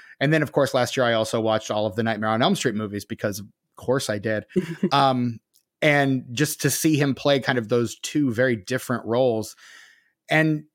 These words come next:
Speaker 1: the idea that he pretty much always got kind of pigeonholed into that kind of role.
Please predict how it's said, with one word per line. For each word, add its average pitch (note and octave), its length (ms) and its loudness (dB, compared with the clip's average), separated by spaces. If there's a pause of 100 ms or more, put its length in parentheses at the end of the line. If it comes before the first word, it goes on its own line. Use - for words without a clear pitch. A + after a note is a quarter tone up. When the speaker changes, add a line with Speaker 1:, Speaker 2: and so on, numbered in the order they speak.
(220)
Speaker 1:
the D3+ 200 2
idea E3+ 280 2
that E3 120 0
he D#3+ 140 -4
pretty F#3+ 340 -2
much F#3 260 -2 (100)
always D#3 580 2
got C3 500 0 (180)
kind C3+ 240 -2
of A#2+ 200 -2 (320)
pigeonholed B2 580 0
into B2 420 -2
that A2+ 540 0 (340)
kind C3+ 340 0
of G#2+ 160 0
role. B2+ 460 2